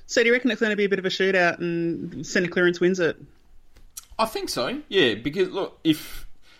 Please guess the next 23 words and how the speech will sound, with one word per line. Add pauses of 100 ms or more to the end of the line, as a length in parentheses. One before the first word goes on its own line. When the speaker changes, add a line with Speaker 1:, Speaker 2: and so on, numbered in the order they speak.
Speaker 2:
if
the
Crows
get, (280)
uh, (100)
enough
of
the
ball
through
the
midfield,
they're
going
to
kick, (360)
you
know,
their
fifteen
to
eighteen
goals.